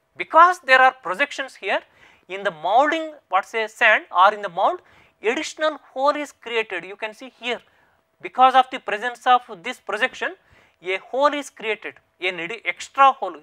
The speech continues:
this side and extra hole this side. These two, what say, what say, cavities are used to support the core, or in those cavities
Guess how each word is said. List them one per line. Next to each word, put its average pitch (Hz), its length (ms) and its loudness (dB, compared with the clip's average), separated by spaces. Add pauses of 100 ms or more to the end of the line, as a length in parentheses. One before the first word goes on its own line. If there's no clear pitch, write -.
this 196 140 -18
side 220 280 -4 (360)
and 160 160 -4
extra 233 340 -2
hole 220 340 -4 (160)
this 156 180 -16
side. 127 200 -12 (1300)
These 311 340 -6 (100)
two, 330 300 -2
what 220 160 2
say, 240 340 -4 (140)
what 185 160 -2
say, 190 120 -10
cavities 226 640 -4 (640)
are 151 200 -2
used 185 500 -10 (440)
to 160 80 -16
support 185 500 -8
the 302 200 -10 (300)
core, 175 280 -6 (160)
or 262 260 2 (320)
in 277 200 -10
those 349 180 2
cavities 285 540 -2